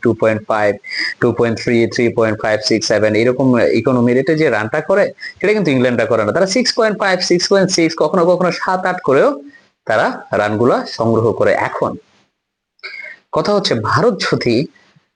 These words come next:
টিম ইংল্যান্ডকে পাঁচশো রানের টার্গেট দিয়ে ব্যাটিং করতে আমন্ত্রণ জানায়, টিম ইংল্যান্ড যদি somehow ভাই শেষের দিনে একটা বড় মানে কি বলবো, ক্রিকেটে তো অনেক কিছুই হয়, যদি এটা চেস করে ফেলে। এখন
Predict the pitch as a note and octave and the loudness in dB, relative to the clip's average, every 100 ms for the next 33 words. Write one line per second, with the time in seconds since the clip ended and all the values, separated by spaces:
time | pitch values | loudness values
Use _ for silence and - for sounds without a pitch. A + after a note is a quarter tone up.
0 | - D#3+ F#3 F#3 F#3+ D3 C#3+ F3 D3 A#2+ | -4 0 4 2 0 0 4 4 2 -2
1 | G#2 - - - A#3 - G3+ E3+ D#3+ - | -6 -6 -6 -4 -2 0 0 2 -2 0
2 | D3 E3+ F3+ D3+ D#3 C#3 A2 A2+ D#3+ E3 | 0 2 0 0 2 2 0 0 0 0
3 | D3+ B2 A#2+ D3+ D3+ C#3 A#2 G2+ - C4+ | -2 0 0 0 2 2 2 0 2 4
4 | B3+ A#3 A3 G#3+ G#3+ F3+ F#3+ F#3 D#3+ D3 | 4 4 2 2 2 2 2 2 2 2
5 | C#3+ E3 E3 C3+ B2 G#2 _ - - _ | 2 0 0 2 0 0 _ -20 -20 _
6 | - C#3 C#3 B2 D3 F3 D#3+ - - - | -4 -2 0 2 2 4 2 0 -4 -2
7 | - - - - G#3 - - B2+ C3 C3 | -4 -8 -4 0 0 0 0 0 0 0
8 | A#3+ D3+ A2+ G2+ - B2 C3 D#3+ F3 A#2+ | 2 2 2 0 0 -2 2 2 2 2
9 | D3+ - G3 F3 B2 A2+ G#2+ - F#3+ C4 | 2 0 0 0 2 0 0 2 2 2
10 | B3 E3+ F3+ D#3+ D3+ E3 D3+ D#3 D3+ B2+ | 2 0 2 2 2 2 2 2 0 0
11 | - | 0